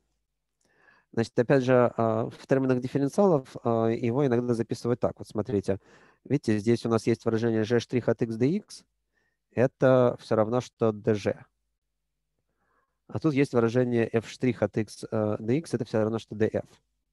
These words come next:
Иногда записывают так, это правило, что интеграл «f» на d g равняется f на g минус интеграл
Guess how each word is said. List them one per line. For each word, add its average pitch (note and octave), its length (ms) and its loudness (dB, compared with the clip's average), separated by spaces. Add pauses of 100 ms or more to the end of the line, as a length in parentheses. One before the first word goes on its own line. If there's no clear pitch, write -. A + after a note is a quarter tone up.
(580)
Иногда A#2 360 2
записывают A#2+ 640 -2
так, - 280 -6 (100)
это - 160 -12
правило, A#2+ 500 -6 (680)
что G2+ 640 -6
интеграл G#2+ 800 -2 (1500)
«f» G2+ 460 -2 (1400)
на G#2 280 -4
d G#2 160 0
g D#3+ 420 0 (1120)
равняется G2+ 960 -4
f G#2 240 -4
на G#2 180 -2
g B2+ 300 -2
минус A2 400 -6
интеграл A2+ 680 -6